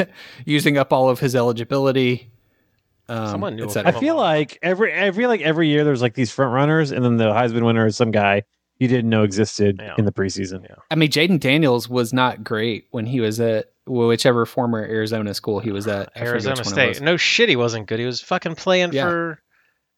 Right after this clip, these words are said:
Speaker 2: uh,
Speaker 1: So
Speaker 2: uh, to-, or, I was gonna say Tony Dungy.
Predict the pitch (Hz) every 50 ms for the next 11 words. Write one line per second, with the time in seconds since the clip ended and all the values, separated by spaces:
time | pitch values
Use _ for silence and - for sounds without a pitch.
0 | _ _ _ 156 151 143 139 135 131 131 123 123 143 123 123 123 123 117 107 -
1 | - 156 139 135 127 127 _ _ - 170 180 - 131 131 127 - - - - 110
2 | 104 113 107 - 113 98 - 120 110 101 98 101 98 95 95 92 92